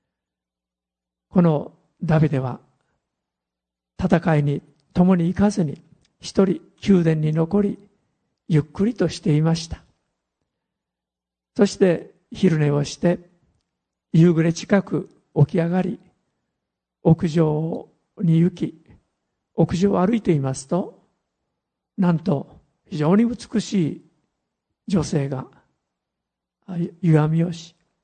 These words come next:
体を洗っているところが見えました。そしてダビデの目は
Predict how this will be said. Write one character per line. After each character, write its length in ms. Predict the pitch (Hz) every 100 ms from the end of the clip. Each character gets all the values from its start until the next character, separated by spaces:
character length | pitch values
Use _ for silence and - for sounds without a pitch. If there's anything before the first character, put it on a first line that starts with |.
| _ _ _ _
体 280 | 175 151 151
を 100 | 156
洗 140 | 180
っ 40 | 185
て 160 | -
い 40 | 190
る 60 |
と 120 | 180
こ 100 | 165
ろ 120 | 139 139
が 160 | 156 _ _ _ _ -
見 200 | 151 151
え 80 | 139
ま 140 | 147
し 100 | -
た。 140 | _ _ _ _ _ _ _ _ -
そ 120 | -
し 80 | -
て 120 | 160
ダ 140 | 165
ビ 100 | 170
デ 100 | 185
の 120 | 185 170
目 140 | 180
は 220 | 175 -